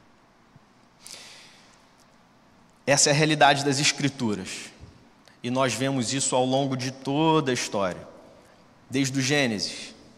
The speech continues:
até Apocalipse, um Deus que se relaciona.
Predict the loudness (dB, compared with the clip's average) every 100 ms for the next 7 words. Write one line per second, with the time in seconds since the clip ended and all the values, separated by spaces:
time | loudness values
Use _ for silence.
0 | -20 -20 -20 -20 -20 -14 -8 -4 -2 -2
1 | -2 -2 -2 0 -4 -4 -8 -8 -10 -8
2 | -6 -4 -2 -2 -4 -8 -12 -10 -4 -4
3 | -4 -10 -2 0 2 0 -4 -8 -4 0
4 | 0 0 -2 -2 -2 -6